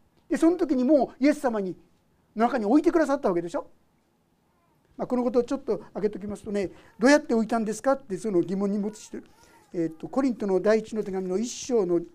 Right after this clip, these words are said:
最後のところにこう語っています。ちょっとだけ読ませ、読ませていただきますと、「どうやって」ということですけども、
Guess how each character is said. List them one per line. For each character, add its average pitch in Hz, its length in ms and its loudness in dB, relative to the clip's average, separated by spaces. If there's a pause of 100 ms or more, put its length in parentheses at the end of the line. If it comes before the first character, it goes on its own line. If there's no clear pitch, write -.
(260)
最 233 240 -6
後 202 80 -6
の 170 60 -2
と 156 60 -10
こ - 60 -12
ろ 185 60 -8
に 165 60 -8 (300)
こ 233 100 -4
う - 40 -2
語 202 200 -4
っ 180 40 -10
て - 160 -16
い 175 60 -10
ま 170 120 -10
す。 - 120 -18 (220)
ち - 80 -20
ょ - 20 -20
っ 185 40 -18
と 190 60 -10
だ 185 100 -6
け 202 80 -6
読 190 100 0
ま 196 60 -6
せ、 175 80 -10
読 185 160 -6
ま 185 100 -4
せ 175 120 -16
て 180 80 -12
い 165 80 -10
た - 100 -18
だ 160 60 -18
き 208 60 -18
ま 190 120 -16
す - 120 -20
と、 208 260 -4 (1700)
「ど 247 260 4
う 233 60 4
や 202 120 6
っ 190 40 -2
て」 - 340 -4 (720)
と 190 100 -6
い 175 100 2
う 160 220 4
こ 165 120 -14
と 190 80 -12
で 175 100 -12
す 156 100 -18
け 185 80 -16
ど 175 80 -6
も、 196 260 -2